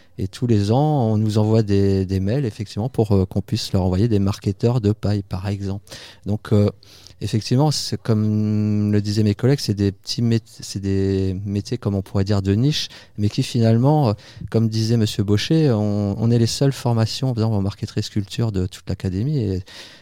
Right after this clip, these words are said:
ça veut dire que nos élèves, on arrive quand même, euh, bah, ils réussissent quand même à trouver des emplois. Mais, euh, je comprends votre question parce que finalement, euh,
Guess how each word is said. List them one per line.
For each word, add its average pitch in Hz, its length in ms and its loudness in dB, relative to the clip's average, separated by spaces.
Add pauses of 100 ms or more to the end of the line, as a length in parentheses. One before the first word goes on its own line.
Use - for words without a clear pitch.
ça - 100 -10
veut 90 60 -6
dire 92 140 0
que 104 100 -2
nos 95 120 2
élèves, 104 380 2
on 98 100 0
arrive 107 220 0
quand 95 160 -4
même, 117 260 0
euh, 92 600 -4 (420)
bah, - 100 -6
ils 87 280 -4
réussissent 95 340 0
quand - 100 0
même 123 120 6
à 101 160 6
trouver 120 240 2
des 104 180 -2
emplois. 131 380 0 (580)
Mais, 117 300 8
euh, 104 100 8
je - 140 0
comprends 135 340 4
votre 117 200 4
question 147 420 0
parce - 240 0
que 117 100 -2
finalement, 120 640 2
euh, 104 40 0